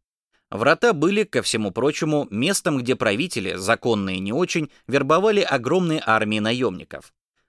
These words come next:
Даже одна такая армия легко разграбила бы город, но хитрые герцоги освобождали их от налогов, и город был для них точкой притяжения, рынком услуг. Point and Flame, наёмническая организация,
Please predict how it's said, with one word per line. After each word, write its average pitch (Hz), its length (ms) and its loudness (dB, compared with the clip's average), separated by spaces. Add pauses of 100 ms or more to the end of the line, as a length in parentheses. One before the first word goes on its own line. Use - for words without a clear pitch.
Даже 117 340 2
одна 127 360 2
такая 101 380 0
армия 117 400 2
легко 131 400 0
разграбила 117 580 2
бы 131 120 0
город, 151 400 0 (220)
но 117 100 0
хитрые 110 440 0
герцоги 110 500 -2
освобождали 151 720 0
их - 100 0
от 107 160 -4
налогов, 131 460 -2 (120)
и 147 100 -2
город 208 280 2
был 165 180 2
для 117 180 0
них 143 220 -2
точкой 120 380 -2
притяжения, 120 680 -2
рынком 107 440 0
услуг. - 420 -6 (580)
Point 123 280 4
and 117 200 -4
Flame, 156 360 0
наёмническая 113 760 0
организация, 104 720 0